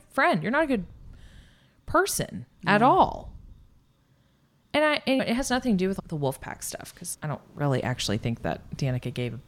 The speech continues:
Speaker 1: two shits about becoming, like, head honcho over that shit. She definitely wanted to fucking kill her mom, which, that's fair. Mom's awful. But I think she had all this other stuff going on that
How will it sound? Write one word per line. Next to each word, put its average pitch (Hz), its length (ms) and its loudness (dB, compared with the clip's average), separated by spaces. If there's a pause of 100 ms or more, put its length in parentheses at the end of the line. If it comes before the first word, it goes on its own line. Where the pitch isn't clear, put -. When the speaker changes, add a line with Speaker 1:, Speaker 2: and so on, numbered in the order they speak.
(480)
Speaker 1:
two - 140 -4
shits - 380 -2
about 117 360 -2 (1160)
becoming, 113 600 0
like, 98 320 -4 (560)
head 131 160 2
honcho 104 420 0
over 101 260 -2
that 101 200 -4
shit. 85 380 -2
She - 100 -4
definitely 117 480 0 (800)
wanted 135 160 2
to - 60 -4
fucking 131 280 -2
kill 131 140 2
her 120 100 2
mom, 123 340 4
which, 120 380 0
that's 147 220 0
fair. 90 300 -2 (1040)
Mom's 147 260 0
awful. - 560 0 (240)
But 160 400 6 (480)
I 190 100 6
think 196 160 2
she 180 520 0 (160)
had 170 220 2
all 156 160 0
this 151 160 -6
other 165 140 -6
stuff - 240 -8
going 123 220 -8
on 117 160 -4
that 110 180 -8